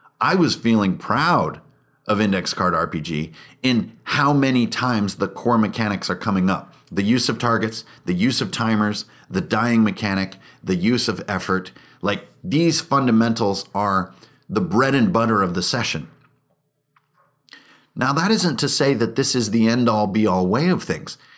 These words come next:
Actually, I think it argues for both. If your interest and fascination in a game is the slow and gradual revelation of all its parts and moving pieces,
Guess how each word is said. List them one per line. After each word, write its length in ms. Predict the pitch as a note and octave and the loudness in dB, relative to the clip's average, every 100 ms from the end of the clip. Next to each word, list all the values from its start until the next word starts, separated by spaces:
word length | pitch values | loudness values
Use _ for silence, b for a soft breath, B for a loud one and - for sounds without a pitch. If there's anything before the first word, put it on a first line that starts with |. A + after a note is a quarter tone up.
| b b - | b b -10
Actually, 420 | D3 - D#3 B2+ | -4 0 2 2
I 100 | C#3 | 0
think 240 | C#3+ G3 | 0 0
it 140 | E3 A2+ | 0 0
argues 400 | C3 B2+ C#3 - | 0 2 0 0
for 140 | C#3 | -4
both. 500 | G#2 A#2 E3+ - - B B B | 0 0 2 0 -6 B B B
If 360 | C#3+ C#3+ - - | -2 -2 -8 0
your 380 | B2+ F#3 E3+ C3 | 2 4 2 2
interest 460 | D3 E3+ A#2+ - | 0 0 -2 -2
and 160 | G#2+ F#2 | -4 -2
fascination 840 | B2 B2 A2+ G2 D3 D#3 G#2+ F2+ | -2 -2 0 0 0 0 0 -2
in 140 | - G2 | -2 -2
a 60 | |
game 480 | D#2+ A#2+ C#3 E2+ - B B B | -2 0 0 -2 -8 B B B
is 240 | - A2+ F#2 | 0 0 0
the 100 | G#2 | 0
slow 680 | - - A#2 B2+ C3 C3 | -2 0 2 4 4 2
and 360 | - G2+ F#2+ F2+ | 0 0 0 -2
gradual 800 | F2 F#2+ A2+ C#3+ B2 A#2 G#2+ F2+ | 0 0 0 -2 0 2 2 2
revelation 760 | G2 A2+ G#2 G2 A#2 A2 G2+ | 0 0 0 0 0 0 0
of 140 | F2+ F2 | 0 0
all 240 | G2+ A2 | -2 -2
its 140 | F2+ | -4
parts 400 | - - A2 A2+ | -4 -2 -2 -2
and 100 | F2 | -2
moving 340 | F#2 A2 F#2 - | 0 2 0 -4
pieces, 600 | - G3+ F#3 - D2+ | -2 0 0 -4 -6